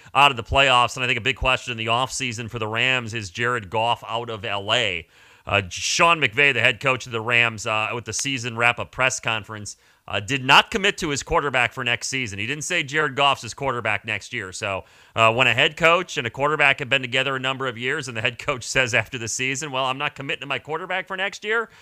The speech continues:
uh, i-, if I'm the incumbent, uh, I might be expecting to, to hire a moving company. It's possible that could be,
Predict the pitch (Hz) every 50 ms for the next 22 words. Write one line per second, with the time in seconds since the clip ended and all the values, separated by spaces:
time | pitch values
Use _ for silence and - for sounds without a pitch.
0 | - - - - - 123 120 107 120 143 151 120 127 139 127 - 147 151 170 175
1 | 170 175 170 170 156 127 - 160 190 196 196 240 226 - - - _ _ _ _
2 | - 92 123 131 143 143 147 151 151 - 147 143 123 107 - 131 139 101 - -
3 | - - 151 139 - 160 143 135 131 135 127 120 101 - 135 127 117 117 110 -
4 | - 160 156 156 147 139 139 147 160 151 131 123 117 107 - 120 113 101 107 101
5 | 95 87 87 98 - - - - - - 135 127 - - - 151 120 110 120 120
6 | 120 120 113 101 - 123 107 92 110 107 104 95